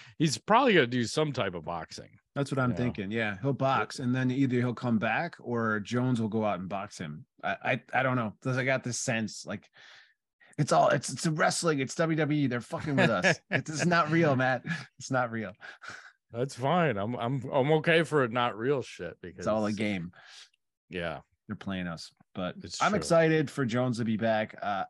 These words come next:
Speaker 2: I don't know what's gonna happen. I gotta think on this some more. I just think this is a bad matchup for him. I think it was a better matchup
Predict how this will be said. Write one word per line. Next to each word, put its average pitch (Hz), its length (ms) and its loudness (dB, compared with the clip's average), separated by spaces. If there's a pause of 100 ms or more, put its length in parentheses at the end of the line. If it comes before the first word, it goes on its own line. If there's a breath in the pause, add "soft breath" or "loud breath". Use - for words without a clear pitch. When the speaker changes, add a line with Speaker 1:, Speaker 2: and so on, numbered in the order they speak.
(120)
Speaker 2:
I 127 100 2
don't 120 140 0
know 113 100 0
what's 104 160 -4
gonna 98 180 -4
happen. 104 320 -2
I 110 80 0
gotta 107 200 -2
think 101 260 -6
on 90 140 -4
this 92 160 -8
some 92 180 -4
more. 87 240 -4
I 92 160 -4
just 113 220 -6
think 113 200 -2
this 110 200 -6
is 95 80 -8
a 92 60 -6
bad 104 280 -2
matchup 101 360 -6
for 90 120 -16
him. 90 320 -6
I 104 60 -6
think 113 180 -2
it 107 60 0
was 101 120 -2
a 98 80 -4
better 101 420 0
matchup 107 460 -4